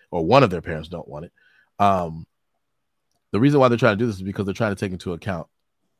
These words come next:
puberty, which is, which factually, medically, is well known to start as early as ten in some people.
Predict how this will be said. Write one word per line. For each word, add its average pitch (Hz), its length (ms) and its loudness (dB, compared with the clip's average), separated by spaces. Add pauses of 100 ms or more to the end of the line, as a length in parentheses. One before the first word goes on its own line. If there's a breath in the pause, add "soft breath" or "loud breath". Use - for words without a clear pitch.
puberty, 85 400 -4
which 92 140 -12
is, 85 160 -14 (400)
which - 360 -14
factually, 90 600 -2
medically, 104 520 -8
is 82 180 -14
well 92 240 -8
known 87 300 -10
to - 120 -20
start - 260 -10
as 87 120 -12
early 87 240 -8
as 82 100 -16
ten 104 300 -6
in 82 100 -10
some 73 240 -16
people. 73 380 -20